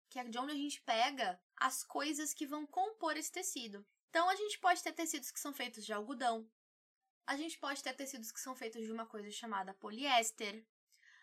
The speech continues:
a gente pode ter tecidos que são feitos de uma coisa chamada poliamida, tecidos que são feitos de viscose. Então, os tecidos, eles são feitos de diversos materiais.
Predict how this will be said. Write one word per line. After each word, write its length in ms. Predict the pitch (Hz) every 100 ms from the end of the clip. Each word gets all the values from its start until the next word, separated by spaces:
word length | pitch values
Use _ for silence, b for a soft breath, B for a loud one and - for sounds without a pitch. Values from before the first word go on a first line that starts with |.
| b
a 80 | 277
gente 260 | 302 - -
pode 240 | 294 285
ter 80 | 277
tecidos 480 | 285 277 269 247 -
que 80 |
são 160 | - 240
feitos 320 | 226 202 214
de 60 | 214
uma 140 | 220
coisa 240 | 220 214 208
chamada 400 | - 214 196 202
poliamida, 840 | - 208 214 294 285 233 240 254 _ _ _ _ _ _
tecidos 420 | 381 370 381 330
que 80 | -
são 160 | - 302
feitos 360 | 254 220 226
de 100 | 208 208
viscose. 920 | 233 - 269 233 220 214 202 220 b b b b b
Então, 400 | 269 269 320 320 -
os 120 | 320
tecidos, 400 | 381 - 311 320
eles 140 | 349
são 140 | - 330
feitos 400 | 330 320 339 285
de 120 | 285
diversos 640 | 302 277 302 381 - 392
materiais. 960 | 370 359 370 370 415 233 170 165 -